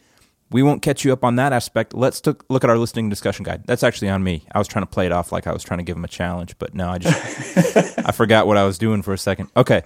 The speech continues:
Speaker 1: let's look at the listening and discussion guide for last week. Let me share my screen here.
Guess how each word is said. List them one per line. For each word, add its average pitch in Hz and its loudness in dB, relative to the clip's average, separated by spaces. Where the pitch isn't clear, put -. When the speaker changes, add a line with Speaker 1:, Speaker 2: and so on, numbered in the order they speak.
Speaker 1:
let's 135 0
look 170 2
at 135 0
the 139 4
listening 151 2
and 131 2
discussion 127 0
guide 104 2
for 107 -4
last 110 -2
week. 117 -4
Let 104 -2
me 104 0
share 117 -2
my 101 -2
screen 110 -2
here. 104 -2